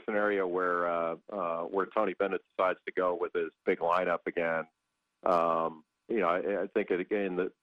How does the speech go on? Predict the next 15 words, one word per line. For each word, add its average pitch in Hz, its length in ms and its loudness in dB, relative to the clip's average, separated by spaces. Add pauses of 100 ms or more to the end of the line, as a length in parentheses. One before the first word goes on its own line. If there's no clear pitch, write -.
game 101 180 4
against 90 220 0
Purdue, 95 280 2
you 87 220 -2
saw 90 160 4
that 85 140 -2
he 98 80 0
can - 120 -10
play 92 180 0
Diakite 90 640 -2
and 78 160 -4
Salt 87 300 4
at 85 120 -2
the - 140 -12
same 85 140 0